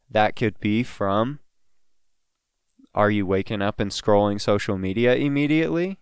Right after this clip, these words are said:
and looking at stuff that pisses you off? Because if you are, that's gonna increase your stress. Um, how much sleep did you get last night?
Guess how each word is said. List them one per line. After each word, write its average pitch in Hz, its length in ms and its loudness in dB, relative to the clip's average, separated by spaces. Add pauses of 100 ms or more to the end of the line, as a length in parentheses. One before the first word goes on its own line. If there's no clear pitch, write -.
(120)
and 98 300 -2
looking 104 400 -2
at 98 240 -2 (160)
stuff - 380 -2
that - 160 -10
pisses 107 380 -2
you 95 200 0
off? 98 360 -2 (500)
Because 104 300 0
if 95 120 -12
you 101 180 0
are, 143 220 4
that's 113 220 2
gonna 151 180 -2
increase 98 480 -4
your - 60 -14
stress. - 600 -6 (540)
Um, 92 480 2 (100)
how 113 120 0
much 123 240 -2
sleep - 240 0
did - 180 -4
you 101 60 -4
get 92 160 2
last 90 320 -2
night? - 200 -10